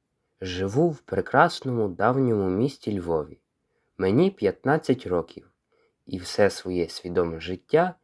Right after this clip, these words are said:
я захоплююся музикою. Віолончель — інструмент моєї мрії і душі. Вчився у Львівській музичній школі номер чотири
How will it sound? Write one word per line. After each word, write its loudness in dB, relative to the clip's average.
я -2
захоплююся -4
музикою. -4
Віолончель — 2
інструмент -2
моєї 0
мрії 0
і -4
душі. -6
Вчився 0
у -2
Львівській 2
музичній 0
школі 0
номер 2
чотири -10